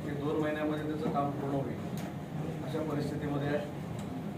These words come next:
रहाटा घराचं काम पंधरा दिवसामध्ये संपेल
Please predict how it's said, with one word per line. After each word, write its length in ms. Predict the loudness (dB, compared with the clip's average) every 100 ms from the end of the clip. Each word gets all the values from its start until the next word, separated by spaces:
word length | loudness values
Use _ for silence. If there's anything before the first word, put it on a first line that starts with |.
| -2
रहाटा 280 | 6 6 8
घराचं 380 | 4 4 2 2
काम 300 | 4 4 4
पंधरा 420 | 0 -2 2 2
दिवसामध्ये 500 | 2 2 2 2 2
संपेल 560 | -2 -2 -2 -2 -2